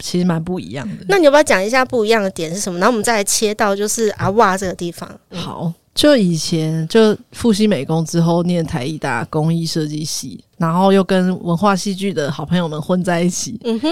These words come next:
Speaker 1: 其实我一直都是做幕后啊，就是平面设计、节目单啊、库卡，或者是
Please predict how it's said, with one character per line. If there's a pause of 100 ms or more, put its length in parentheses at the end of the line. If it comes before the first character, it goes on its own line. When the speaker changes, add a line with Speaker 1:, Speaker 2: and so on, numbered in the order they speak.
(100)
Speaker 1:
其
实
我
一
直
都
是
做
幕
后
啊，
就
是
平
面
设
计、
节
目
单
啊、
库
卡，
或
者
是